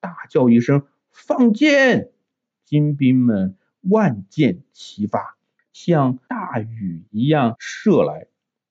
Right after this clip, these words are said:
可怜杨再兴连人带马，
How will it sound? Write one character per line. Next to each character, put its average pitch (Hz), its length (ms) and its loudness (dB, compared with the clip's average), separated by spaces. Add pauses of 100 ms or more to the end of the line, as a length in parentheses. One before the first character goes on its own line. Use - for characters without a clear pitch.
(160)
可 87 420 -10
怜 85 300 -8
杨 95 260 -8
再 95 240 -2
兴 107 400 -4 (280)
连 120 500 0
人 147 400 0
带 123 220 -2
马， - 320 -8